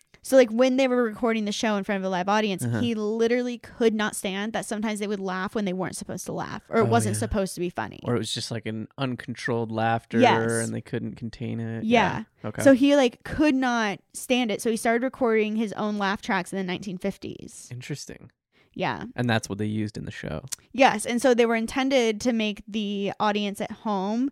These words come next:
Speaker 1: feel like they were in a more social situation and sitting in a crowded theater.
Speaker 2: Yeah.
Speaker 1: So created this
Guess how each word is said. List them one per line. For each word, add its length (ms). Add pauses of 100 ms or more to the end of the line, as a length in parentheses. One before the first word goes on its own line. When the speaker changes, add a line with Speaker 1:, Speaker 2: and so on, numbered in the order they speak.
Speaker 1:
feel 200
like 200
they 140
were 180
in 140
a 80
more 240
social 400
situation 960
and 440
sitting 300
in 240
a 420
crowded 540
theater. 420 (200)
Speaker 2:
Yeah. 200 (120)
Speaker 1:
So 300 (200)
created 360
this 260